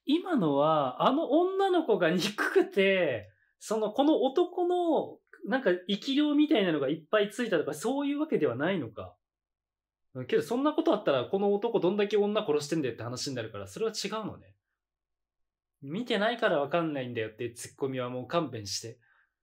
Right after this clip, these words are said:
うーん。いやーね、エロが薄い。なんでそんな果汁薄めちゃってんのよ。もっとあるだろう、この子は。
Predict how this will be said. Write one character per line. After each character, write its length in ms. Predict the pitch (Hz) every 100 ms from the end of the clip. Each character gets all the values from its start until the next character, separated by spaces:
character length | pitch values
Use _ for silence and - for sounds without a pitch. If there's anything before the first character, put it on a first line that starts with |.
| _ _ _ _ _ _ _ _ _ _ _ _ _ _ _ _ _ _ _
う 60 | 185
ー 20 |
ん。 640 | 180 185 180 165 127 101 92 _ _ _ _ _ _ _ _ _ _ _ _ _ -
い 60 | 185
や 400 | 190 175 170 156
ー 20 |
ね、 460 | 165 175 165 143 127 - 180 -
エ 160 | 277
ロ 180 | 349 320
が 160 | 190 151
薄 720 | 143 165 - - 311 302 262
い。 260 | 165 92 - _ _ _ _
な 140 | 240 311
ん 40 |
で 80 | 269
そ 100 | 214
ん 20 |
な 80 | 175
果 180 | - 196
汁 220 | 185 196
薄 180 | 180 196
め 120 | 196
ち 80 | 196
ゃ 40 |
っ 120 | 180
て 120 | - 190
ん 120 | 165
の 80 | 127
よ。 260 | 107 95 - _ _ _ _ _ _
も 220 | - 311 320
っ 40 |
と 180 | 208 208
あ 60 |
る 100 | 285
だ 120 | 254 175
ろ 340 | 131 104 -
う、 40 | _ _
こ 160 | - 180
の 140 | 170
子 180 | 160 139
は。 280 | 123 104 98